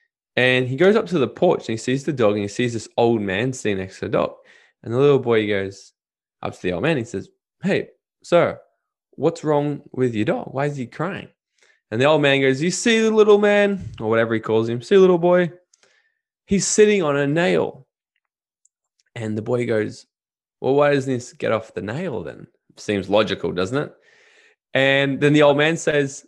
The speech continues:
"Well, because it doesn't hurt enough for him yet." And that's what most people are doing, because they, they're guided by pleasure. They're thinking, "One day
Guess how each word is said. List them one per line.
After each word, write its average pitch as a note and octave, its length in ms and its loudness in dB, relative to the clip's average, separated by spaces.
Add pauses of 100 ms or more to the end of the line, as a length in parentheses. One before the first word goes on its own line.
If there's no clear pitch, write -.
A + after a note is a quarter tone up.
(120)
"Well, E3+ 160 4
because E3 260 0
it D#3 60 -4
doesn't E3 200 -2
hurt C#3+ 260 0
enough B2+ 220 -4
for - 140 -8
him F#2 100 -8
yet." - 200 -10 (1400)
And B2+ 280 0 (160)
that's C3+ 360 -4
what D#3 140 -4
most A2 280 -6
people G2+ 200 -10
are G#2+ 40 -6
doing, C3 240 -6 (600)
because C#3 280 0
they, C3+ 340 0
they're A#2 220 0
guided A#2+ 520 -2
by A2+ 160 -2
pleasure. A2+ 520 -6 (420)
They're A#2 120 -8
thinking, A#2+ 360 -6
"One E3 300 -2
day D3+ 340 2